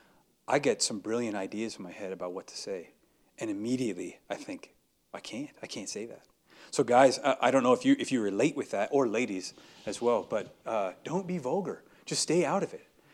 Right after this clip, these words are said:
You know, if, if something comes into your head and it's like, "Oh man, I could say that," and it, don't do it. Just don't do it. Think about yourself, and in that context, you're a witness and you're a fisher of men. And you want people to see that you're different. And that's in one very easy way,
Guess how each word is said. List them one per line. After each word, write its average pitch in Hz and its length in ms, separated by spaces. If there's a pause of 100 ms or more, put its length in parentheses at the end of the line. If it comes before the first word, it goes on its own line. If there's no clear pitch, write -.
You 120 100
know, 139 220
if, - 200
if - 80
something 180 320
comes 175 200
into 165 140
your 147 140
head 139 240
and 160 100
it's 117 100
like, 104 160
"Oh 127 120
man, 117 180
I 117 80
could 120 160
say 135 200
that," 131 220 (220)
and 117 100
it, 117 160 (320)
don't 165 220
do 220 140
it. - 100 (400)
Just - 180
don't 151 200
do 170 140
it. - 100 (400)
Think 185 180
about 143 300
yourself, 127 560 (200)
and 120 140
in 139 160
that 127 220
context, 143 480
you're 139 160
a 110 40
witness 147 440
and 120 80
you're 139 100
a - 20
fisher 135 360
of 101 80
men. 120 340 (420)
And 117 180
you 107 80
want 120 380
people 156 260
to 123 80
see 160 240
that 135 100
you're 120 140
different. 113 340
And 104 80
that's 147 200
in 95 120
one 135 360
very 147 320
easy 135 280
way, 123 300